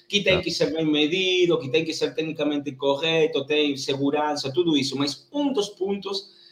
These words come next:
Speaker 1: que ele recomenda que a prova seja cenográfica, que tenha boas vistas. E
Speaker 2: Hum.
Speaker 1: acho que esse percurso é muito cenográfico, vai passar por muitos desses pontos que você depois ou antes vai tirar a foto de lembrança,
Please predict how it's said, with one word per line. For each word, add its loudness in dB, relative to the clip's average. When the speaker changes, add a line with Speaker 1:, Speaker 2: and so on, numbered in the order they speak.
Speaker 1:
que 6
ele 4
recomenda 0
que 0
a 0
prova 2
seja 2
cenográfica, -2
que -12
tenha 2
boas 2
vistas. -2
E 4
Speaker 2:
Hum. 6
Speaker 1:
acho 4
que 0
esse 2
percurso -4
é 0
muito 0
cenográfico, 0
vai 2
passar 2
por 4
muitos 2
desses 0
pontos -2
que -2
você 0
depois 2
ou 2
antes -2
vai 0
tirar 0
a -2
foto 0
de 2
lembrança, 0